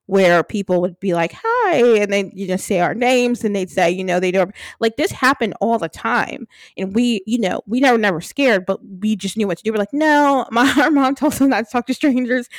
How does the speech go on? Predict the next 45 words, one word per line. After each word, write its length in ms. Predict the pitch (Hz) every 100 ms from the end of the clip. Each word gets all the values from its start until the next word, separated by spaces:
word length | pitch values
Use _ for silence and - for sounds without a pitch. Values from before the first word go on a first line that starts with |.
| - _
No, 420 | 311 302 285 285 -
I 40 | 285
don't 120 | 262
know 100 | 226
you," 160 | 233 208
and 80 | 220
just 120 | 220
keep 160 | 240 185
walking, 460 | 175 175 180 170 - _ _ -
okay? 320 | 233 240 233
And 80 | 214
I 80 | 233
didn't 220 | 277 262
think 140 | 220
about 220 | 220 196
this 180 | 196 190
until, 300 | 185 - 185
like, 220 | 170 156 -
again, 320 | 185 160 156
like, 160 | 160 160 _ _ -
uh, 100 | 151
earlier 380 | 160 185 180 165
adulthood 500 | 165 160 160 - 165 156
where 180 | 165
I, 80 | 156 - _
you 100 | -
know, 100 | 214
just 120 | 160 -
started 240 | 160 160
thinking 140 | 147 156
about 120 | -
it. 60 | - _ _ - - _ -
But 80 |
anyways, 420 | 277 277 135 156 - _ _ _ _ _ _ _ _ _ _ _
in 180 | 294 339
early 300 | 240 208 180
adulthood, 440 | 180 170 160 190
when 120 | 180 185
I 100 | 196
was 140 | 196
in 100 | 202
Maryland, 420 | 190 160 156 170
living 220 | 185 214
with 100 | 208
Maryland, 480 | 196 151 151 147 175